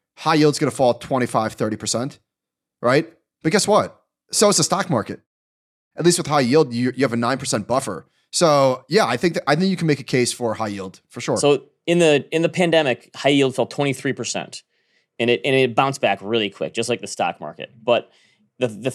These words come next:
Speaker 2: timing is the thing that gets you on these, because let's say you are gonna wait, "I'm gonna wait for spreads to blow out, then I'm gonna buy high yield." But what if it doesn't happen for two years, and then you missed out on eighteen percent in, in yield in the meantime,
Speaker 1: Yeah. Yeah,
Speaker 2: which
Speaker 1: yeah,
Speaker 2: kind of
Speaker 1: yeah.
Speaker 2: makes up for the loss?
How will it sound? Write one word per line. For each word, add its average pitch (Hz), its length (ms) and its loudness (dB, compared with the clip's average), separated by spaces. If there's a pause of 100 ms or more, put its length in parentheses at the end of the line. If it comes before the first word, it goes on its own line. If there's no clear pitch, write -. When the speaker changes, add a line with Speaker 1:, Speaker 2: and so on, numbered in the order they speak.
(120)
Speaker 2:
timing 214 320 0
is 156 80 2
the 139 80 0
thing 131 140 -2
that 110 40 -4
gets 170 180 0
you 123 60 -4
on 101 60 -6
these, 98 140 -6
because 110 240 -8
let's 175 180 -2
say 175 100 2
you 156 300 2
are 147 220 2
gonna 127 160 0
wait, 117 280 2
"I'm 156 140 -6
gonna 190 140 2
wait 160 120 0
for 131 80 -12
spreads 135 300 -2
to 127 60 -8
blow 120 180 2
out, 98 140 -8
then 135 180 2
I'm 120 80 -6
gonna 104 140 -6
buy 95 100 -4
high 87 100 -10
yield." 71 300 -8 (140)
But 131 80 0
what 170 140 4
if 214 60 -4
it 226 40 -8
doesn't 170 220 0
happen 165 280 -2
for 127 80 -10
two 143 160 -4
years, 131 440 -2 (300)
and 127 80 -2
then 156 120 0
you 151 100 0
missed 147 220 -2
out 139 100 4
on 120 220 -2
eighteen 139 320 -6
percent 127 420 -4
in, 110 520 -4 (880)
in 113 340 -4
yield 139 400 -2 (100)
in 117 60 -12
the 117 80 -4
meantime, 160 460 0 (200)
Speaker 1:
Yeah. 139 140 0
Yeah, 143 60 6
Speaker 2:
which 123 80 6
Speaker 1:
yeah, 104 80 0
Speaker 2:
kind 165 180 0
of 147 60 2
Speaker 1:
yeah. 123 80 -2
Speaker 2:
makes 143 260 2
up 156 100 2
for 156 120 -6
the 139 100 0
loss? 160 400 0